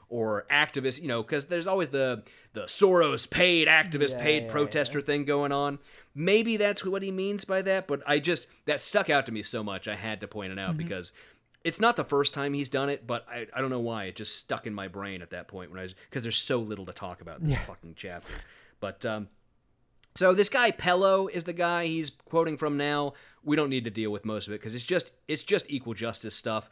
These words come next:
Speaker 1: environmental justice stuff, talking about, and, and Pello has a theory that not only do we have, uh, biases and, uh,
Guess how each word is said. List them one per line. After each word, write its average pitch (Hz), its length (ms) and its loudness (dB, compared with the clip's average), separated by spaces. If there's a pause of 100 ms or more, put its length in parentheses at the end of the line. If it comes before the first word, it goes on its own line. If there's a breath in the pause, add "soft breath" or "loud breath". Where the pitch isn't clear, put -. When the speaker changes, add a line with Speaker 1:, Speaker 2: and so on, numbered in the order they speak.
(140 soft breath)
Speaker 1:
environmental 123 500 -2
justice 107 380 -6
stuff, 110 320 -4 (240 soft breath)
talking 135 280 0
about, 127 260 -4 (160 soft breath)
and, 170 240 -2
and 180 120 0
Pello 226 300 6
has 190 140 4
a 165 60 -2
theory 175 340 2
that 139 200 0 (160 loud breath)
not 220 280 4
only 185 580 0
do 143 220 0
we 135 180 -4
have, 123 460 -2 (100)
uh, 107 320 -4
biases 117 1040 0
and, 92 580 -10
uh, 82 400 -12